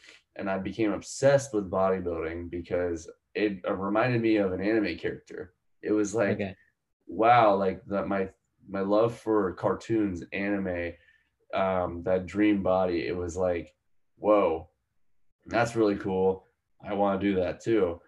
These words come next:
Speaker 1: And so I never knew how to do it, but now I do because these guys are talking about nutrition, macros, like,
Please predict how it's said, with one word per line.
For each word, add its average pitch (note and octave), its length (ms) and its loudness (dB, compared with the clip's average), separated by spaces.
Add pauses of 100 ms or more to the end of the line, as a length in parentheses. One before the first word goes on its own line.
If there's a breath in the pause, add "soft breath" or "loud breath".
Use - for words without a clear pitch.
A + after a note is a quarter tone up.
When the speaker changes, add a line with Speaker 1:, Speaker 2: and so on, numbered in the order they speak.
(480 soft breath)
Speaker 1:
And F#2+ 260 -4
so G2+ 360 0
I G2+ 120 -2
never G2 240 0
knew G#2+ 220 4
how G2+ 100 4
to F#2 100 0
do A2 220 6
it, F2+ 200 0
but F2+ 160 -2
now G#2+ 300 2
I G2 100 2
do G#2+ 220 2
because F#2+ 380 -6
these F#2 180 -8
guys G2+ 240 2
are F#2+ 40 -10
talking G#2+ 360 -2
about F#2 220 -4
nutrition, F2 600 -8
macros, F2+ 880 -4
like, A2+ 180 -6